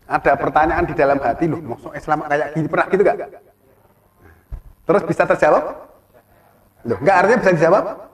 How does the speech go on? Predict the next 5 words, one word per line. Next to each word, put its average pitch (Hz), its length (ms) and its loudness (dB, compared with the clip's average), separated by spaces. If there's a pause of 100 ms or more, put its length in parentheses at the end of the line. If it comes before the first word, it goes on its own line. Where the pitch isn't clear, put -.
(480)
Ketika 185 220 0 (100)
ada 185 80 4
pertanyaan 190 320 2
begitu? 180 160 0 (4000)
Sekarang 147 320 0